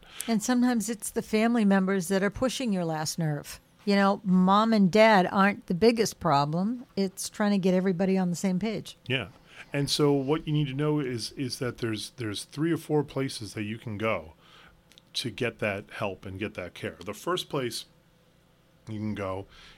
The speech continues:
Speaker 2: is assisted livings for respite.
Speaker 1: Mm-hmm.
Speaker 2: Every single week I get an email from some assisted living that says, "We're available for the weekend if you need us to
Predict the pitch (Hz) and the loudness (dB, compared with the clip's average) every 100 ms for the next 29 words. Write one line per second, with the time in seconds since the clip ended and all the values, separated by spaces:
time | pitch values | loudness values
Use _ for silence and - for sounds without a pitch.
0 | _ 117 110 - - _ _ - - 113 | _ -6 -4 -6 -8 _ _ -10 -8 -8
1 | - 120 139 107 98 - 95 82 - - | -8 -4 -4 -4 -10 -10 -12 -12 -16 -16
2 | - _ _ _ _ - 175 226 294 - | -18 _ _ _ _ -4 0 0 -4 -14
3 | _ _ _ _ _ _ _ _ _ - | _ _ _ _ _ _ _ _ _ -12
4 | 120 151 165 156 135 139 135 110 113 104 | -6 -4 -2 -2 0 0 -2 -2 -2 -4
5 | 104 113 113 110 107 - 76 - 117 127 | -6 -6 -6 -6 -8 -16 -18 -10 -6 -4
6 | - - - 113 107 113 98 - 101 92 | -4 -6 -8 -6 -6 -6 -10 -10 -8 -8
7 | - _ - 131 175 165 170 180 175 160 | -12 _ -6 -4 -2 -2 -2 -2 -6 -8
8 | 175 175 185 175 107 92 95 104 113 120 | -6 -4 -4 -6 -8 -8 -8 -8 -8 -6
9 | 131 127 - 117 107 | -4 -6 -6 -6 -6